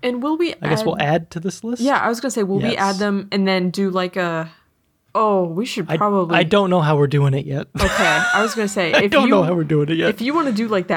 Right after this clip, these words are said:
Speaker 1: adding thing again, we should probably make, like, an Excel spreadsheet to do the adding and, like, the numbers and everything
Speaker 2: Yeah,
Speaker 1: for
Speaker 2: we
Speaker 1: us,
Speaker 2: should.
Speaker 1: 'cause that's gonna get terrible. <laughs>
Speaker 2: It's gonna get messy.
Speaker 1: Yeah.
Speaker 2: Um, so stick around for that. Uh, thank you for listening to this episode, our bonus episode.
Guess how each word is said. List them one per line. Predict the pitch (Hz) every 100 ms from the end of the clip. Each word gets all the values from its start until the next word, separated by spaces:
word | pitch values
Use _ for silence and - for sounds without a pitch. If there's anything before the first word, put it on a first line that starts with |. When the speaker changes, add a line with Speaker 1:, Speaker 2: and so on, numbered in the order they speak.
| -
Speaker 1:
adding | 143 147 196 220
thing | 214 247
again, | 247 247 254 247 208
we | 180
should | 196 254
probably | 208 196 190
make, | 165 160
like, | - 170
an | 175 160
Excel | 165 - -
spreadsheet | 165 - - 165 160 120
to | - 165
do | 165
the | 151
adding | - 156 147 - - -
and, | 180
like, | 170 170
the | 165
numbers | 156 151 175
and | 175
everything | 170 180 185
Speaker 2:
Yeah, | 139
Speaker 1:
for | 131 135
Speaker 2:
we | 147
Speaker 1:
us, |
Speaker 2:
should. | - - 139
Speaker 1:
'cause | -
that's | 196 190
gonna | - 220
get | 202 202 202 - _ _ _
terrible. | - - - 120 - - 247 247 _ 285
<laughs> | - - -
Speaker 2:
It's | 196 -
gonna | 220 180
get | 156
messy. | 143 139 135 135
Speaker 1:
Yeah. | 220 220 202 - 147
Speaker 2:
Um, | 135 135 127 135 135 _ _ _
so | -
stick | - - 175
around | 160 147 139
for | - 131
that. | 135 131 - - _ -
Uh, | 151 143 143 -
thank | 190 170
you | 151
for | -
listening | 127 120 131 123
to |
this | 123
episode, | 131 - 139 131
our |
bonus | 127 135 127 127
episode. | 131 131 - 135 135